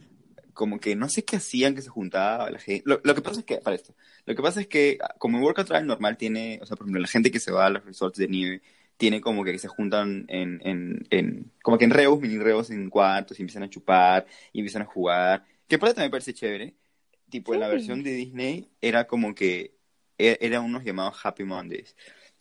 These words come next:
Speaker 1: ¿ya?
Speaker 2: Ujú.
Speaker 1: Entonces, los Happy Mondays eran los lunes, y era como que país contra país, o sea, en, ponte, Italia versus Perú,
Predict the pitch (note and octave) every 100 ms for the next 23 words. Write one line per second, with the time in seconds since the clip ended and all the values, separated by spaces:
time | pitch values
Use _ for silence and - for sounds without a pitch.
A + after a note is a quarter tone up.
0 | - F2+ F#2 - F#2+ F#2 F2 F#2+ - -
1 | A2 - C3 E3 C#3 C#3 C3+ C3 A#2+ G#2+
2 | G2 G2 A#2+ D3+ - G2+ G2+ G#2+ A2 G2+
3 | - F#2 F#2 F#2+ A2+ - A2 G2+ - F2
4 | F2 G#2+ - - A2+ G#2 G#2+ - A2+ G#2
5 | F#2 F#2 A2+ A#2+ A2+ A2 - F#2 A2 C#3